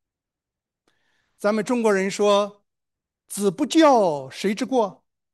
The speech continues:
父之过，对吧？所以在父性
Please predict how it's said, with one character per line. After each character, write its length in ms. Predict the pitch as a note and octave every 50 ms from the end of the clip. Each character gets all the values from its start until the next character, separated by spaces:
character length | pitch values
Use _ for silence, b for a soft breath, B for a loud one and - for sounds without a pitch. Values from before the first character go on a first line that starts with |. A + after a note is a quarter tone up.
| _ _ _ _ _ _ _ _ _ _ _ _ _ _ _ _ _ _ _ _ _
父 340 | - - - A4 G#4 C4+ D#3
之 160 | C3+ - D#3
过， 300 | - F3 D3+ - _ _ _ _ _ _ _ _ _ -
对 100 | - E3+
吧？ 220 | D#3 C3+ A2+ - b b b b b b b b b b
所 220 | - - A#3 A3+
以 120 | G#3+ G3 G3+
在 240 | - A3+ G3 F#3
父 480 | F3 - - - G#4 G#4 F4+ C#4 A3 F#3+
性 520 | E3 - - D#4 B3 F#3+ D#3+ C3 B2 -